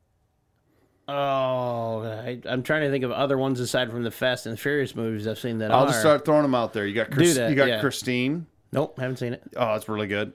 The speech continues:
Speaker 2: Um, that's Stephen King. You got The Car, which is also
Speaker 1: I haven't seen it.
Speaker 2: I think that's Stephen King. I'm not
Speaker 1: You're
Speaker 2: sure.
Speaker 1: gonna get a lot of the answer from me here if I haven't seen it. <laughs>
Speaker 2: Um,
Speaker 1: So, keep
Speaker 2: Sometime
Speaker 1: going.
Speaker 2: They Come Back is not a car movie, but it has, um, a badass fifty-five Chevy in it. Um,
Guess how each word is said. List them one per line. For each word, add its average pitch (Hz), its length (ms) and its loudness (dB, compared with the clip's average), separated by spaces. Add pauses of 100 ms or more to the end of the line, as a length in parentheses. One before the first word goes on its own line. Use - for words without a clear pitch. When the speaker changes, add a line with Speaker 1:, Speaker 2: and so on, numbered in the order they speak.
(100)
Speaker 2:
Um, 110 300 -2
that's 110 140 -2
Stephen 123 240 -2
King. 113 260 -2
You 110 140 -2
got 113 480 -2
The 107 100 -6
Car, 123 560 2
which 117 180 -8
is 107 100 -2
also 117 420 2
Speaker 1:
I 131 40 2
haven't 131 220 0
seen 120 120 -6
it. 123 60 -2
Speaker 2:
I 120 40 0
think 185 240 -4
that's - 300 -4 (240)
Stephen 95 400 -6
King. 101 300 -6
I'm 117 80 -2
not 139 80 2
Speaker 1:
You're 160 80 4
Speaker 2:
sure. 151 80 2
Speaker 1:
gonna 190 120 2
get 180 140 2
a 160 60 2
lot 156 220 6
of 151 40 2
the 147 80 2
answer 143 380 0
from 127 180 -4
me 123 120 0
here 120 140 -2
if 110 120 -4
I 110 80 -4
haven't 120 300 -2
seen 113 260 -2
it. 107 140 -4
<laughs> 113 40 0
Speaker 2:
Um, 123 480 2
Speaker 1:
So, - 80 -
keep 208 120 2
Speaker 2:
Sometime 208 420 4
Speaker 1:
going. - 20 -2
Speaker 2:
They 196 80 2
Come 175 220 0
Back 156 240 2
is 123 100 -4
not 123 160 0
a - 20 -12
car 147 300 2
movie, 143 300 2
but 123 120 0
it 110 60 -2
has, 117 420 0
um, 107 320 -2
a 104 80 -12
badass 120 480 0
fifty-five 107 480 -2
Chevy 131 340 2
in 127 100 0
it. 127 220 -6 (440)
Um, 107 680 -2